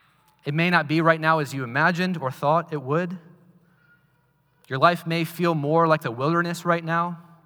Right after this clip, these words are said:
You may be starting to feel some discontentment. But discontentment does not have to be the status quo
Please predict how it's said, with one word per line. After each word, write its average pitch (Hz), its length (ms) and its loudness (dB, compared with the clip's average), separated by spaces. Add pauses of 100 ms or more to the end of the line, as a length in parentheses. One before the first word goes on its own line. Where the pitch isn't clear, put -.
(1040)
You 147 100 -8
may 170 100 -2
be 165 100 0
starting 170 420 0
to 147 60 -4
feel 170 280 -2
some 160 200 -6
discontentment. 151 760 -8 (3250)
But 143 120 -4
discontentment 180 680 -4
does 131 200 -8
not 135 280 4
have 160 180 2
to 151 80 -12
be 131 140 -8
the 120 100 -10
status 113 400 -4
quo 101 480 -4